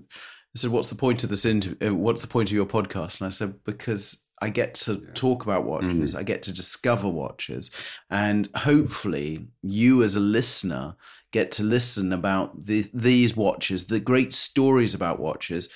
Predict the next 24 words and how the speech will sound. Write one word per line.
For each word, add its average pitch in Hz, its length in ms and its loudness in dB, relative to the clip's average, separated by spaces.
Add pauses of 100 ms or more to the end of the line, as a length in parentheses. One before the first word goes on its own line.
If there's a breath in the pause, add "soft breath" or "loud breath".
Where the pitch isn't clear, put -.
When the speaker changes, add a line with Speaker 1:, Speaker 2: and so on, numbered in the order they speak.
(320 loud breath)
Speaker 1:
but, 135 400 2 (240)
you 170 120 2
know, 139 100 6
from 139 240 4
a 127 260 0
wonderful 139 680 2
broad 117 300 2
Speaker 2:
Mm. - 100 -2
Speaker 1:
spectrum 117 360 0
of 110 100 -6
people." 143 240 2
And 110 180 2
that's 143 340 2
what 113 80 -2
I 113 60 2
think - 340 0
Q 117 200 2
P 101 480 0
is 104 140 0
going 123 320 6
to 120 80 -2
be 98 100 0
doing, 82 380 -2
is, 92 160 -2